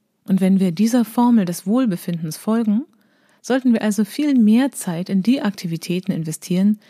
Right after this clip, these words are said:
die für uns bedeutsam sind. Als ich im Sommer zweitausendsechzehn einmal quer durch das Karwendelgebirge gelaufen bin, war ich sehr glücklich. Mit meinem Rucksack auf den Schultern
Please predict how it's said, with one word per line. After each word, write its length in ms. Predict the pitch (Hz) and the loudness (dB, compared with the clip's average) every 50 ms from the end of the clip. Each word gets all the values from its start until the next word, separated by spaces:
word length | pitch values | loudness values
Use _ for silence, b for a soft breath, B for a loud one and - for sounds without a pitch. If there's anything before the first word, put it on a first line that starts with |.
| b b b b | b b b b
die 200 | - 214 226 214 | 0 2 2 2
für 180 | - - 220 | 2 0 0
uns 140 | 226 214 - | 0 0 0
bedeutsam 540 | - 233 - - 175 180 175 - - 165 151 | 0 -2 0 2 2 2 2 0 -4 -8 -8
sind. 300 | 160 - - - - - _ _ _ _ _ _ _ _ _ _ _ _ _ _ _ _ _ _ _ _ _ _ _ _ _ _ _ _ _ _ _ _ _ _ _ _ _ _ _ _ _ _ _ _ _ _ _ _ _ - | -8 -12 -16 -20 -20 -20 _ _ _ _ _ _ _ _ _ _ _ _ _ _ _ _ _ _ _ _ _ _ _ _ _ _ _ _ _ _ _ _ _ _ _ _ _ _ _ _ _ _ _ _ _ _ _ _ _ -2
Als 220 | 214 226 220 - | 0 0 0 0
ich 100 | 247 - | -2 0
im 120 | 214 233 | 0 2
Sommer 320 | 202 202 240 262 285 277 240 | 2 4 4 2 2 2 0
zweitausendsechzehn 1000 | - - 240 - 226 208 - 214 196 - 170 165 - - - - 165 160 160 160 b b b b b | 0 -2 -2 -2 -2 0 0 0 0 -2 -6 -8 -8 -12 -14 -12 -10 -10 -10 -12 b b b b b
einmal 300 | - 202 220 226 233 220 | 0 2 4 4 4 2
quer 320 | - - - 202 202 196 | 0 -2 0 0 0 2
durch 140 | 175 180 - | 0 -2 -4
das 180 | - 185 - | -6 -8 -8
Karwendelgebirge 840 | - - 202 180 202 208 208 208 196 165 170 156 160 160 156 151 156 | -6 -4 -2 0 2 4 4 2 2 0 -4 -6 -4 -6 -6 -6 -8
gelaufen 440 | 151 - 156 156 147 156 - 165 151 | -8 -6 -8 -8 -8 -10 -10 -12 -10
bin, 240 | 156 - - 165 - _ _ _ _ _ _ - | -10 -10 -10 -12 -14 _ _ _ _ _ _ -4
war 160 | - 185 196 | 0 0 0
ich 120 | 196 - | 0 0
sehr 140 | - 208 196 | 0 -2 -2
glücklich. 520 | 196 - 185 - - - 160 156 - - _ _ _ _ _ _ _ _ _ _ _ _ _ _ _ _ _ _ - | -2 -2 -6 -6 -6 -10 -14 -14 -14 -20 _ _ _ _ _ _ _ _ _ _ _ _ _ _ _ _ _ _ -2
Mit 140 | 208 190 190 | 0 2 4
meinem 300 | 202 196 196 196 196 190 | 4 4 6 4 4 4
Rucksack 460 | 180 226 247 - - 254 240 220 - | 2 2 0 0 0 -2 -2 0 -2
auf 100 | 185 - | -4 -6
den 160 | - 180 165 | -4 -6 -6
Schultern 500 | - - 214 220 220 - 220 202 202 196 | -4 0 0 2 2 2 2 0 0 0